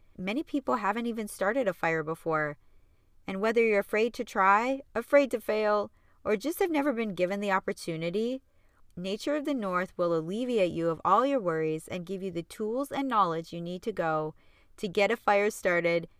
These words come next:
keep it sustained and controlled, and most importantly,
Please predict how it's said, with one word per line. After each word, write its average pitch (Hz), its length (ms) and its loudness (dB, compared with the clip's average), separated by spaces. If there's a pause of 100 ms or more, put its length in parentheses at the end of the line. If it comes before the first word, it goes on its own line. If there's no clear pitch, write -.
(180)
keep 277 240 -2
it 277 120 -2
sustained 190 680 -4 (100)
and 196 160 -2
controlled, 160 680 0 (120)
and 175 140 -6
most 277 260 -4
importantly, 165 720 -2